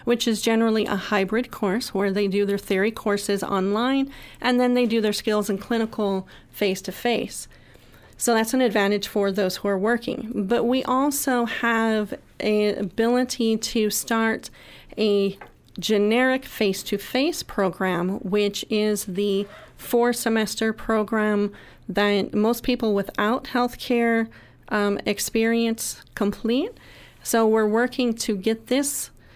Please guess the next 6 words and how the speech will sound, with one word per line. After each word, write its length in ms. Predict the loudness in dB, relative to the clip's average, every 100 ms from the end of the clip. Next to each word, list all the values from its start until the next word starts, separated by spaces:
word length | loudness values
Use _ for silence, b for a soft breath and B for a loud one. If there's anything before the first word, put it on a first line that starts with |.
| b b b -20 -20 -12 -2
built 280 | 2 2 2
up 280 | 0 0 -2 -4
with 500 | 0 2 0 -2 -2
the 340 | 0 2 2
assistance 600 | 0 -2 -2 0 0 0
from 540 | -2 -2 0 2 0